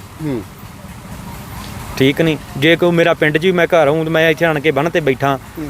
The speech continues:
Speaker 2: ਤੇ ਜੇ ਕੋਈ ਮੇਰੇ ਕੋਲ ਰੁਕ ਗਿਆ ਤਾਂ ਮੈਂ ਉਹਨੂੰ ਸਹੀ ਰਸਤੇ ਪਾਉਣਾ ਕਿ ਮੈਂ ਕਹਿਣਾ, "ਆ ਜਾ, ਕੋਈ ਗੱਲ ਨਹੀਂ, ਇੱਥੇ ਲਾਹ ਜਾ, ਮੈਂ ਆਪੇ ਵੰਡ ਦੂੰ।"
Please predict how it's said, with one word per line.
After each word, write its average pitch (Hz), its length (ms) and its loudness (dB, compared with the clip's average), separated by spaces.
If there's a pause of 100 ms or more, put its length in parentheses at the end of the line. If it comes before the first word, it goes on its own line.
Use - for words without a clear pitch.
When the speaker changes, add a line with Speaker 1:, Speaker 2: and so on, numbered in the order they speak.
(140)
Speaker 2:
ਤੇ 175 100 6
ਜੇ 170 140 6
ਕੋਈ 185 120 2
ਮੇਰੇ 170 200 6
ਕੋਲ 175 140 2
ਰੁਕ 151 160 6
ਗਿਆ 170 140 4
ਤਾਂ 170 80 2
ਮੈਂ 165 120 2
ਉਹਨੂੰ 165 120 0
ਸਹੀ 156 180 2
ਰਸਤੇ 175 240 4
ਪਾਉਣਾ 165 220 0
ਕਿ 180 80 2
ਮੈਂ 165 200 2
ਕਹਿਣਾ, 165 200 2
"ਆ 151 80 2
ਜਾ, 160 120 4
ਕੋਈ 156 180 0
ਗੱਲ 143 160 2
ਨਹੀਂ, 156 120 2
ਇੱਥੇ 156 140 0
ਲਾਹ 131 160 4
ਜਾ, 156 100 2
ਮੈਂ 151 120 2
ਆਪੇ 147 140 -2
ਵੰਡ 143 180 2
ਦੂੰ।" 127 140 -2